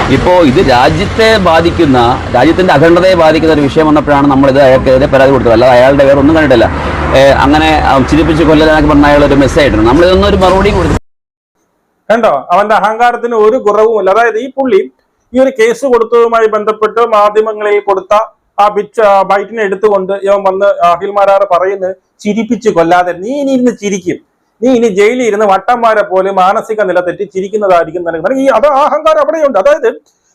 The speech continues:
Speaker 2: ഈ പുള്ളി ഫോൺ, ഈ പറയുന്ന കേസ് കൊടുത്തതിന് ശേഷം ഇവൻ നിരന്തരം എന്ത് ചെയ്തു,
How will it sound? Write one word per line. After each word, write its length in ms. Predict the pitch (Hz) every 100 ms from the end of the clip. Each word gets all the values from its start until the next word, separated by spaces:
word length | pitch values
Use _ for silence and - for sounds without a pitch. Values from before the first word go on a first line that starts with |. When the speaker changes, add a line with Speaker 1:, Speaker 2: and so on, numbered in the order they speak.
| -
Speaker 2:
ഈ 60 |
പുള്ളി 340 | 294 269 254 302
ഫോൺ, 420 | 240 247 269 240
ഈ 140 | 240 240
പറയുന്ന 260 | 240 240 247 220
കേസ് 240 | 240 226
കൊടുത്തതിന് 400 | 254 226 240 254
ശേഷം 380 | 214 226 247 262
ഇവൻ 200 | 220 247
നിരന്തരം 440 | 226 233 247 247 240
എന്ത് 120 | 220
ചെയ്തു, 160 | 220